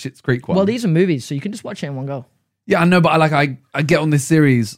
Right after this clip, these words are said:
Speaker 1: like, my, my whole family were like, "Oh yeah, Schitt's Creek's really good."
Speaker 2: Yeah.
Speaker 1: So I start watching it, and I wanna finish that.
Speaker 2: Yeah.
Speaker 1: Like, I, I just wanna finish that. And then I'll start on an anime.
Speaker 2: Yeah.
Speaker 1: But it's, like, six seasons long.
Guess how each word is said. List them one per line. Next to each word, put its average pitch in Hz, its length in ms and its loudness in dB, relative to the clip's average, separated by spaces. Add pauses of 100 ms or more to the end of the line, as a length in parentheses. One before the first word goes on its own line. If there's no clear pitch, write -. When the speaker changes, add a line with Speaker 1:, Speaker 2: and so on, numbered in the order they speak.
(140)
Speaker 1:
like, 120 160 -2
my, 127 260 2
my 127 220 0
whole 147 140 4
family 135 260 2
were 107 80 2
like, 104 160 0
"Oh 127 60 0
yeah, 131 140 2
Schitt's 135 220 -6
Creek's - 280 -10
really 107 140 -10
good." 104 260 -2 (160)
Speaker 2:
Yeah. 151 180 -6 (520)
Speaker 1:
So - 120 -4
I 151 40 0
start 143 220 0
watching 101 300 -4
it, 90 180 -10 (460)
and 120 80 2
I 120 60 4
wanna 117 180 2
finish 110 300 -4
that. 87 240 -6 (160)
Speaker 2:
Yeah. 156 120 0
Speaker 1:
Like, 95 100 -4
I, 104 180 0
I 107 40 0
just 110 220 0
wanna 104 140 -2
finish 104 240 -2
that. 95 240 -6 (260)
And 131 180 2
then 135 160 2
I'll 117 120 4
start 107 420 -2 (160)
on 104 60 -4
an 101 100 0
anime. 98 360 -2 (180)
Speaker 2:
Yeah. 131 240 -8 (360)
Speaker 1:
But 113 400 2
it's, 117 200 -12
like, 107 120 -4
six - 280 -12
seasons 95 400 -14
long. 87 220 -8